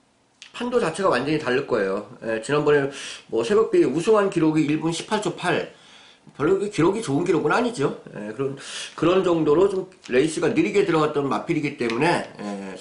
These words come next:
삼 번 새벽비 같은 경우는 이번엔 저는 아예, 에,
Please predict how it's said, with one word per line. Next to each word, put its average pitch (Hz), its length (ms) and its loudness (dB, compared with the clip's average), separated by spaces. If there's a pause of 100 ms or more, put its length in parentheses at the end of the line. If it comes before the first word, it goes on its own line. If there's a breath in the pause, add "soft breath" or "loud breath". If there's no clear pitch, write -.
삼 170 180 -8
번 156 120 0
새벽비 190 300 -2
같은 156 220 0
경우는 131 280 -2
이번엔 139 300 -2 (460 loud breath)
저는 127 220 -4
아예, 123 480 2
에, 101 440 -6